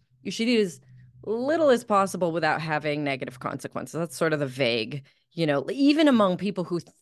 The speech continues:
think they're presenting, like, healthy nutritional information, it's like, you should just minimize calories without getting sick, basically. So I think there's something similar when we get,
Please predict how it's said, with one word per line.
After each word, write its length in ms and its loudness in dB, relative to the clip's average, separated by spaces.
think 200 2
they're 140 2
presenting, 580 -2
like, 160 -4
healthy 260 -2
nutritional 480 -4
information, 480 -4
it's 180 -4
like, 220 0
you 320 -6
should 180 -6
just 380 -4
minimize 1000 4
calories 880 -2
without 640 0
getting 220 -4
sick, 320 -10
basically. 500 -10
So 540 2
I 120 -4
think 200 0
there's 180 4
something 280 2
similar 400 2
when 120 2
we 100 0
get, 280 0